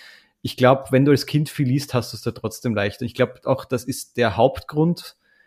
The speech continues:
warum das, also das ist das, was mir vor allem in meinem Job hilft, dass es einfach bei mir schon sehr früh war, dass ich zu die, in diese Welt gefunden habe, des Schreibens und Lesens. Und ja, ich glaub, das ist auch einer der Gründe dann einfach, warum man sich für Germanistik entscheidet, wenn man eh schon weiß, dass das etwas ist. Was mir das natürlich geholfen hat, Germanistik, ist einfach noch Unsicherheiten auszubügeln,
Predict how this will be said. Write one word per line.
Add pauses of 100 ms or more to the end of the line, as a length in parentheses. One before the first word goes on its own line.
(400)
warum
das,
also
das
ist
das,
was
mir
vor
allem
in
meinem
Job
hilft,
dass
es
einfach
bei
mir
schon
sehr
früh
war,
dass
ich
zu
die,
in
diese
Welt
gefunden
habe,
des
Schreibens
und
Lesens. (920)
Und (100)
ja, (380)
ich
glaub,
das
ist
auch
einer
der
Gründe
dann
einfach,
warum
man
sich
für
Germanistik
entscheidet,
wenn
man
eh
schon
weiß,
dass
das
etwas
ist.
Was
mir
das
natürlich
geholfen
hat,
Germanistik,
ist
einfach
noch
Unsicherheiten
auszubügeln,